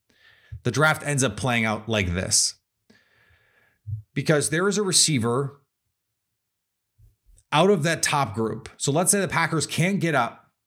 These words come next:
to draft Jackson Smith-Njigba. They can't get up to ten, or something weird happens.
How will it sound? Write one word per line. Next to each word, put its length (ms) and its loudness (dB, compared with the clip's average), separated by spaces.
to 80 -8
draft 280 2
Jackson 280 -2
Smith-Njigba. 480 0
They 120 -2
can't 260 0
get 100 0
up 100 -2
to 100 -4
ten, 560 -2
or 120 4
something 300 2
weird 220 2
happens. 540 -2